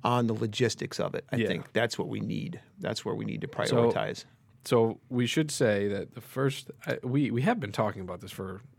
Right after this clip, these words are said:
Speaker 2: a while.
Speaker 1: Mm-hmm.
Speaker 2: And, but now I actually have some materials and whatnot that where we record now is going to be under construction. And that's, so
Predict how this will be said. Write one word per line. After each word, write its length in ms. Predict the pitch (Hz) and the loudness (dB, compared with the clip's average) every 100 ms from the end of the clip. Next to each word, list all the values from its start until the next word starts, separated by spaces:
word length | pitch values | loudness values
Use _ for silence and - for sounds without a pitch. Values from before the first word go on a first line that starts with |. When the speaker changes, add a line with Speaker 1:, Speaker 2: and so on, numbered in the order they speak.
| - | -8
Speaker 2:
a 40 | 110 | -2
while. 460 | 104 92 - - - | 0 0 -6 -16 -8
Speaker 1:
Mm-hmm. 280 | - 107 104 120 _ _ _ - | -2 0 -2 -4 _ _ _ -8
Speaker 2:
And, 140 | 117 117 | -4 0
but 140 | 117 | 2
now 240 | 123 135 127 | 4 4 4
I 140 | 110 | 2
actually 400 | 107 107 - 101 | 0 -2 -4 -2
have 200 | 104 101 | -2 -2
some 160 | - 104 | -2 -4
materials 460 | 95 - 104 101 95 | -4 0 2 2 0
and 100 | 98 | -2
whatnot 420 | 98 95 98 98 | -4 -4 -8 -6
that 180 | 101 - - - - - _ _ _ - | -6 -6 -16 -20 -20 -20 _ _ _ -2
where 260 | 110 113 | 4 4
we 300 | 123 120 123 | 4 2 0
record 520 | 120 117 - 120 113 98 | 0 -2 0 4 4 4
now 600 | 110 135 104 101 98 110 - | 2 4 2 -2 -4 -10 -6
is 320 | 107 101 95 | -2 -2 -2
going 260 | 107 104 | -2 -2
to 80 | 95 | -2
be 140 | 101 98 | -4 -2
under 240 | 120 120 | 0 0
construction. 720 | 117 104 - 104 98 - - - _ _ _ _ - _ - - - | -2 -6 -4 -4 -4 -12 -16 -20 _ _ _ _ -20 _ -20 -20 -8
And 420 | 104 104 98 95 - _ _ - - - - _ _ | -2 -2 -2 -6 -14 _ _ -20 -20 -20 -20 _ _
that's, 400 | - 110 - - - | 0 0 0 -8 -10
so 340 | - 104 98 | -2 0 0